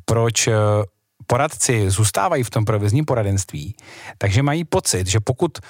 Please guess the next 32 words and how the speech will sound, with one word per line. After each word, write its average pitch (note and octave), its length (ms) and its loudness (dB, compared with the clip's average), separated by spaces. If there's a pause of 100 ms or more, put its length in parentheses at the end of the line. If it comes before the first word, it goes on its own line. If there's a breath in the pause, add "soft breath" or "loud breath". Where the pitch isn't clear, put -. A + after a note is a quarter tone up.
(200 loud breath)
mají D3 260 2
klienty C#3+ 680 0 (140)
běžné A#2+ 480 2
retailové, C3 680 2
kteří A#2 240 2
investují B2+ 760 2
v A2 100 2
řádu A2+ 360 2
tisíci A#2+ 360 -4
korun B2 200 2
měsíčně B2+ 520 0
a C3 60 4
jednorázově A#2+ 480 2
sto C3 120 -2
tisíc - 260 -6
korun, G#2+ 300 2 (420 loud breath)
že A#2 260 2
pro A#2+ 220 0
tyhle C3 180 2
ty D#3 160 -2
klienty C3+ 520 2 (340 loud breath)
nemohou C3 520 4
poskytovat C3 640 0
placené C3+ 420 0
poradenství, A#2+ 720 -2
protože G2+ 340 2
přece A#2 340 -2 (320 loud breath)
placené A#2+ 400 2
poradenství A2+ 540 0
je C#3 100 2
o A#2+ 100 0
tom, G#2 360 0